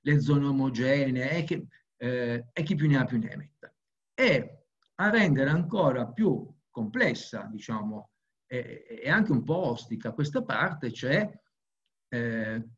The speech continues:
tutto quanto riguarda i metodi di classificazione, che sono veramente diversi, gli intervalli uguali, i quantili, la scala logaritmica, la deviazione standard, standard, i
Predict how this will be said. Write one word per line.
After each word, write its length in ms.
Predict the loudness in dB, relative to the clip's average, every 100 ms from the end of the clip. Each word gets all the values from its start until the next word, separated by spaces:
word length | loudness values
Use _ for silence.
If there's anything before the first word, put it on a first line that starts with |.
| _
tutto 340 | -4 -2 -2 0
quanto 360 | 2 2 2
riguarda 520 | 0 2 2 0 2 2
i 100 | 2
metodi 580 | 2 2 2 2 2
di 120 | 2 2
classificazione, 1400 | 2 -2 -2 -6 -4 -6 -6 -4 -2 0 -2 -10 -14 _ _ _
che 140 | -4 -2
sono 280 | 2 2 2
veramente 760 | 0 -2 0 0 0 0 -2
diversi, 800 | -8 0 2 2 0 -8 -10 -10 _
gli 100 | 2
intervalli 520 | 2 2 0 0 0
uguali, 680 | 0 4 4 6 4 2 0 -4 -16 _ _ _ _ _ _ _ _
i 120 | -6 -2
quantili, 720 | 0 0 4 6 6 4 2
la 160 | 0
scala 320 | -4 -4 -4 -2
logaritmica, 920 | -2 0 4 4 4 0 -2 -2 -2
la 100 | -2
deviazione 600 | -2 0 -2 -2 -4 -4
standard, 840 | -2 2 4 6 4 4 0 -4
standard, 760 | -4 0 2 4 4 2 0 -4 -8 _ _ _ _ _ 2
i 360 | 6 6 4